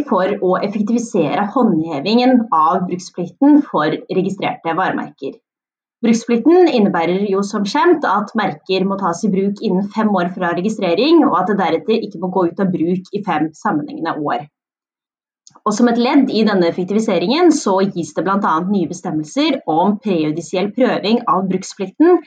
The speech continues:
i innsigelsessaker og inngrepssaker, som da gir unntak fra utgangspunktet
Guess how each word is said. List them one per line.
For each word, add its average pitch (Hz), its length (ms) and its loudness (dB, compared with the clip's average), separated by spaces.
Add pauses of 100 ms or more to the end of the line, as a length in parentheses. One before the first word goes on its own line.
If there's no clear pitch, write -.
(260)
i 185 320 -2
innsigelsessaker 180 1120 0
og 175 240 0
inngrepssaker, 202 920 0 (340)
som 247 240 4
da 165 160 0
gir 202 240 2
unntak 196 540 0
fra 180 260 -2
utgangspunktet 190 880 -2